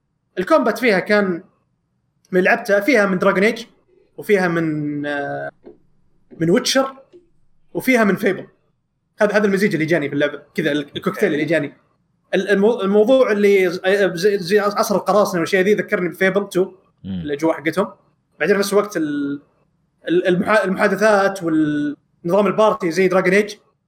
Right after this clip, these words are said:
Speaker 1: آه، لما تضمهم. بعدين النظام العالم والب-، ال-، وبناء العالم زي حق ويتشر، عرفت اللي كذا، كذا في، في مزيج
Speaker 2: مم.
Speaker 1: غريب كذا حاطينه في اللعبة ذي. آه، بس تلاحظ، آه، على، على كثر ج-، ما أن جودتها يعني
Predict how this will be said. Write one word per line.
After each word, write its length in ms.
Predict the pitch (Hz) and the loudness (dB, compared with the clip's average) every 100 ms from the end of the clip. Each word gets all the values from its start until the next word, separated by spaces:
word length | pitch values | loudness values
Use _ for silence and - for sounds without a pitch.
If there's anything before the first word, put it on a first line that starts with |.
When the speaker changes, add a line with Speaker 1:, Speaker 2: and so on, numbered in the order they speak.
| _ _ _ _ _ 160 | _ _ _ _ _ -8
Speaker 1:
آه، 400 | 147 143 143 143 | -4 -2 -2 -2
لما 160 | 151 | -2
تضمهم. 500 | 156 185 190 285 - _ _ _ | -2 0 2 0 -4 _ _ _
بعدين 480 | 160 185 285 302 - _ _ _ _ _ - | -2 2 4 2 -2 _ _ _ _ _ -8
النظام 440 | 165 180 196 233 202 | -2 2 4 4 4
العالم 460 | 180 226 202 180 | 4 4 4 0
والب-، 280 | 170 170 214 | -2 0 2
ال-، 240 | 175 180 | 0 -2
وبناء 520 | 180 170 165 160 214 190 | 0 2 0 2 2 2
العالم 300 | 202 226 175 | 2 2 2
زي 160 | 202 | -2
حق 140 | 185 170 | 0 -2
ويتشر، 240 | 170 - - | -2 -6 -12
عرفت 240 | 151 151 143 | -6 -6 -6
اللي 180 | 143 | -12
كذا، 240 | 143 143 - - - | -12 -16 -18 -16 -6
كذا 160 | 165 | -6
في، 280 | 160 180 151 | 0 0 0
في 100 | 104 | 0
مزيج 220 | 180 175 | 0 0
Speaker 2:
مم. 60 | - | -2
Speaker 1:
غريب 200 | 165 - - - | -4 -6 -18 -16
كذا 160 | 151 143 | -14 -8
حاطينه 340 | 156 165 139 | -4 -4 -4
في 60 | 143 | -6
اللعبة 240 | 143 143 | -6 -8
ذي. 100 | 135 _ _ _ _ _ _ _ - | -10 _ _ _ _ _ _ _ 0
آه، 200 | 160 165 | 2 2
بس 300 | 214 - - - | 0 -4 -14 0
تلاحظ، 360 | 330 233 233 - - 185 | 2 4 0 -2 -10 -2
آه، 140 | 175 | 0
على، 180 | 156 214 | 2 2
على 280 | 196 185 208 | 2 2 0
كثر 160 | 269 | -2
ج-، 120 | 190 | 0
ما 140 | 208 240 | 0 0
أن 80 | 208 | 2
جودتها 360 | 220 240 185 | 0 0 0
يعني 280 | 160 160 | 0 -2